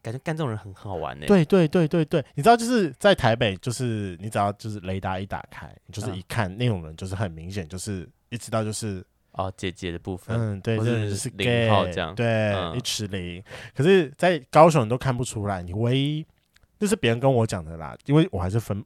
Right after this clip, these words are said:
Speaker 2: 我还是分不太出来，
Speaker 1: 对。
Speaker 2: 就是除非是很明显的什么，什么熊头那一类的，
Speaker 1: 嗯哼。
Speaker 2: 还是就熊族脸，还是就是一脸 gay 样的那个，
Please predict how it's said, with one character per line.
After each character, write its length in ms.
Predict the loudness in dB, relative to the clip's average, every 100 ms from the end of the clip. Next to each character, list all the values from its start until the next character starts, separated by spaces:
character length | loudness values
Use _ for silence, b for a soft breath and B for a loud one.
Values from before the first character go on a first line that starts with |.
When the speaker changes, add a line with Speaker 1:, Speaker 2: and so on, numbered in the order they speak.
| _
Speaker 2:
我 100 | -10
还 80 | -8
是 80 | -6
分 160 | -6 -6
不 60 |
太 160 | -4 -6
出 240 | -8 -12
来， 160 | -12 -8
Speaker 1:
对。 120 | -2
Speaker 2:
就 80 | 0
是 60 | 0
除 120 | 0
非 140 | 0
是 60 | 0
很 160 | -2 -6
明 180 | -8 -8
显 160 | -8
的 80 | -10
什 120 | -12
么， 280 | -12 -12 -14 b b b
什 200 | -18 -14
么 100 | -12
熊 260 | -8 -8 -8
头 180 | -6 -6
那 180 | -4 -6
一 60 |
类 180 | -6 -10
的， 160 | -12 -18 _
Speaker 1:
嗯 120 | -6 -4
哼。 80 |
Speaker 2:
还 40 | -2
是 80 | -2
就 140 | -4
熊 240 | -6 -8
族 180 | -8 -10
脸， 220 | -10 -10
还 140 | -10 -12
是 100 | -10
就 80 | -10
是 100 | -10
一 120 | -12
脸 160 | -14 -14
gay 180 | -12 -10
样 140 | -10
的 100 | -12
那 80 |
个， 60 | -16